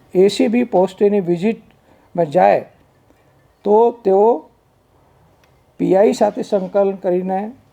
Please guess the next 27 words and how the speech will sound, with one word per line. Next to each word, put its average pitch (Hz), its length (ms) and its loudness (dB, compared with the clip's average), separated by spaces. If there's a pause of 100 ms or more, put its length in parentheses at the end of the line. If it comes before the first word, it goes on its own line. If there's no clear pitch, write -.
(720)
દસ 254 300 2
વર્ષના 208 400 0
ફરિયાદીશ્રીઓના 180 840 -2
સંપર્ક 180 420 -6
કરીને 190 460 -8 (440)
અને 170 140 -4
તેના 185 280 0
રૂબરૂ 190 360 2
મળીને 185 520 0 (400)
પડતી 190 360 -2
મુશ્કેલીઓની 190 600 -6
ચર્ચા 175 360 -4
કરવાની 190 400 -4
રહેશે 196 260 -2
અને 175 500 -4
એના 175 280 -4 (360)
ઉકેલ 175 320 0
લાવવાના 147 400 -2
રહેશે. 180 280 -2 (1500)
આ 196 160 2
તમામ 233 640 2 (280)
જે 185 300 2
ગતિવિધિ 190 580 -4
છે 190 400 -6
અને 175 180 -8
તમામ 185 480 -2
જે 180 180 -4